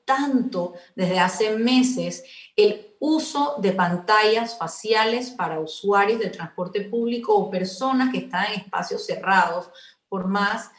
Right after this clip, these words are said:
de quince minutos y que no pueden distanciarse físicamente. El movimiento ha repartido,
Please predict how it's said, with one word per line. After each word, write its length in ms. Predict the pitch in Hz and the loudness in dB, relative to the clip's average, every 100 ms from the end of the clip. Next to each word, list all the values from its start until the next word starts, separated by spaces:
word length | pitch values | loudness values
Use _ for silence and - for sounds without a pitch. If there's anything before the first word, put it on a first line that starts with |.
| _ - | _ -8
de 160 | 185 | -6
quince 320 | 214 233 247 | -2 -2 0
minutos 500 | 240 196 196 196 220 214 | -2 0 0 0 -4 -4
y 120 | - | -4
que 140 | 175 | -2
no 400 | 180 208 226 - | 2 4 2 2
pueden 520 | 220 214 208 202 220 - - - | 4 4 4 0 -4 -10 -18 -4
distanciarse 1300 | 196 190 185 170 - 190 170 165 - 175 180 - - | 0 0 -2 -4 -2 2 2 0 -2 -2 -2 -8 -10
físicamente. 680 | - 196 214 180 202 220 190 | -4 -2 -2 0 2 2 0
El 80 | 165 | 0
movimiento 440 | 160 170 180 196 | -2 0 0 2
ha 40 | |
repartido, 1080 | 226 226 180 - - - 269 240 180 196 190 | 2 2 0 -2 -4 -4 2 4 4 2 -2